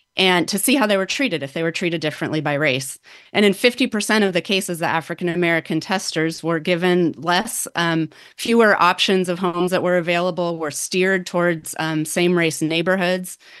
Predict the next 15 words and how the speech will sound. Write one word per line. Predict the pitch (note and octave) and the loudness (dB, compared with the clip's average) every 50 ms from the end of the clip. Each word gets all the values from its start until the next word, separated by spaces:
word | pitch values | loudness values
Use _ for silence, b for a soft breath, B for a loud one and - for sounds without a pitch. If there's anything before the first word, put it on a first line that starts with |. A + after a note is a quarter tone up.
| B B B B | B B B B
So | - - | -4 0
this | G3 G3+ G#3 - G#3+ | 2 2 2 4 4
idea | G3 F#3+ F3+ F#3 G3 G3 G3 G3+ G3+ | 2 2 2 2 2 4 4 4 4
that | F3+ F3+ E3+ E3 - - | 2 2 0 0 0 -4
the | F3 D#3+ | -6 -4
Fair | - G3 F3+ F#3 | -2 0 0 2
Housing | A3 F3+ F3+ F3 F3+ F3 | 2 0 0 0 -2 -2
Act | F3 E3 E3 - - | -2 -2 -4 -4 -6
itself | C#3 C3 - - - - E3+ D#3 F3+ C4+ C#4+ - - - | -10 -12 -10 -12 -4 0 0 2 2 2 0 -4 -6 -2
out, | F#3 F3+ F3 - - | 0 0 0 0 0
you | - F3+ | -2 -2
know, | D#3+ D#3 D#3+ D#3 D3+ D3 B B B B B | 0 0 0 0 -2 -2 B B B B B
ended | - E3+ F3 F3+ G3+ G#3 F#3+ | 0 0 2 4 4 2 2
discrimination | F3 F3+ - - - F#3 F#3+ F3 D#3+ D#3+ D3+ D#3+ - - G#3 A3 A3+ A3 | 0 -4 -4 -2 0 2 2 2 2 0 0 -2 -4 -4 -2 -2 -2 -4
is | - - E3 E3 E3 E3 D#3 D#3 D3+ - | -2 0 0 2 2 0 -2 -6 -8 -10